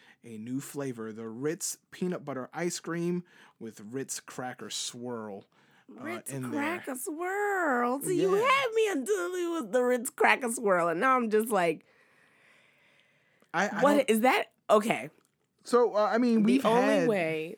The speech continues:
Speaker 2: that I could feel like that would be good is if they were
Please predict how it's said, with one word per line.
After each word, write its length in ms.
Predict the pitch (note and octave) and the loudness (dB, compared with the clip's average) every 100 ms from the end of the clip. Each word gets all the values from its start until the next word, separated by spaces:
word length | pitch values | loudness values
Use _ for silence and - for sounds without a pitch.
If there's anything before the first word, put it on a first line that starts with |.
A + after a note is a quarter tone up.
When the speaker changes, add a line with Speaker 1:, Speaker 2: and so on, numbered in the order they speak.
| - | -8
Speaker 2:
that 160 | - - | -6 -4
I 160 | D#3 | -4
could 260 | F3+ A3+ G#3+ | -4 -6 -6
feel 240 | - F3+ | -2 0
like 280 | D3+ B2 D#3 | 0 -2 -2
that 260 | D#3 B2+ A#2 | 0 0 0
would 140 | F3+ | -2
be 120 | G#3 | -4
good 320 | G3 D#3 A2+ | -2 -2 -2
is 200 | C2 E2+ | -6 -8
if 160 | B2+ F#3+ | -6 -6
they 120 | E3 | -4
were 200 | D#3 D3 | -4 -4